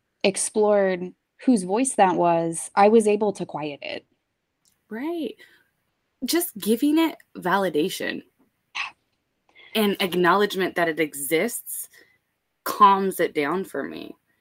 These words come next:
Speaker 2: I mean, I'm, I, I didn't say this, but I'm also a mom, and, uh, and my momhood, like,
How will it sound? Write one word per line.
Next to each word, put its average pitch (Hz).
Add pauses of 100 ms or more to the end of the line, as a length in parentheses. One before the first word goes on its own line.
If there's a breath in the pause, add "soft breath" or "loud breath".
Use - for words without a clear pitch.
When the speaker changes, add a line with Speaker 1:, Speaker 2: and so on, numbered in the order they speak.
(140)
Speaker 2:
I 165
mean, 165
I'm, 185
I, 175
I 175
didn't 180
say 165
this, 156
but 160
I'm 156
also 156
a 151
mom, 143 (440 soft breath)
and, 151 (120)
uh, 143 (800)
and 151
my 147
momhood, 147
like, 139